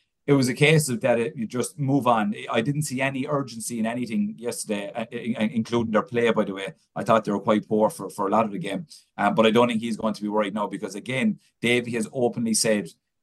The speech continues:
"Don't judge me after year one, judge me after year two. And if I don't do anything in year two, well, or maybe year three, if he gets that far,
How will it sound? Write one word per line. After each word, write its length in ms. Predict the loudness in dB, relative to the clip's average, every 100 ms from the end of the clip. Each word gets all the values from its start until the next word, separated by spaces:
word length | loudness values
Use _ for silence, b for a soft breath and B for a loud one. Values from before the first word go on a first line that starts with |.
| _
"Don't 240 | 2 2 2
judge 220 | 0 0
me 100 | 2
after 240 | 2 2
year 240 | 0 0 2
one, 380 | 2 2 0 -6 _ _
judge 280 | -2 -2 0
me 100 | -2
after 240 | -2 -2 -4
year 220 | -4 -4
two. 340 | -4 -4 -6 -10 _
And 120 | -6
if 80 | -4
I 80 | -2
don't 280 | 2 2 4
do 100 | 2
anything 260 | 2 0
in 100 | -4
year 180 | -6 -6
two, 360 | -6 -4 -6 -10 _ _
well, 160 | -8 0
or 220 | 6 6
maybe 360 | 6 2 0 0
year 200 | -2 -2
three, 460 | -4 0 0 -2 -8 _ _ -14
if 140 | -12
he 80 | -6
gets 240 | -4 -4
that 240 | -4 -4 0
far, 400 | 2 4 4